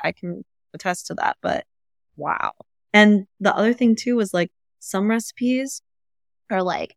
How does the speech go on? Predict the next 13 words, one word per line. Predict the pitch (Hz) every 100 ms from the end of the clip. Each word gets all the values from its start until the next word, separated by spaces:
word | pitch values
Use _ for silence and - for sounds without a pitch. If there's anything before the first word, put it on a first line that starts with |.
| _ _ _
"This | 190 262 -
is | 208
free | - - 247 226
of | 180
sugar, | - - 254 220 233 220
and | 185 165
since | 156 -
sugar | - - 208 208 190 -
kills | - 240 226 208
you, | 214 214 214
this | - -
is | - 170
good." | 233 233 226